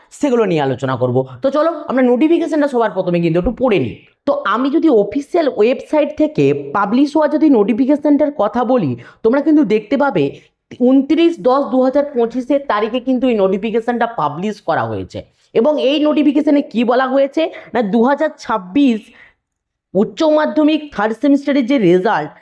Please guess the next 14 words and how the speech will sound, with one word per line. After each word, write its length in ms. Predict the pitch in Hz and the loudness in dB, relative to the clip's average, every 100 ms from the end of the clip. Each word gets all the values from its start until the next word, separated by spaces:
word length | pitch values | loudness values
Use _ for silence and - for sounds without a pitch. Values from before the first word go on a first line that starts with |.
| _ | _
সেই 120 | 269 254 | 0 2
রেজাল্ট 380 | 214 233 233 | 2 2 0
কিন্তু 180 | 247 262 | 0 0
সাড়ে 320 | 277 190 190 | 0 -2 -2
বারোটার 320 | 214 226 226 254 | 0 0 0 -2
সময় 260 | 277 320 | 0 0
বিভিন্ন 560 | 247 208 269 311 320 320 | 2 0 2 4 4 2
প্রেস 360 | 320 277 285 277 | -2 0 0 0
কনফারেন্সের 640 | 262 247 220 226 220 220 202 | -2 -2 0 0 0 0 -2
মাধ্যমে, 480 | 160 131 123 117 113 - - | -2 -2 -2 -2 -4 -8 -4
অর্থাৎ 220 | 240 262 | -2 -2
যে 140 | 226 | -2
সমস্ত 280 | 254 294 311 | 0 0 0
নিউজ 400 | 302 240 269 302 | 0 2 2 0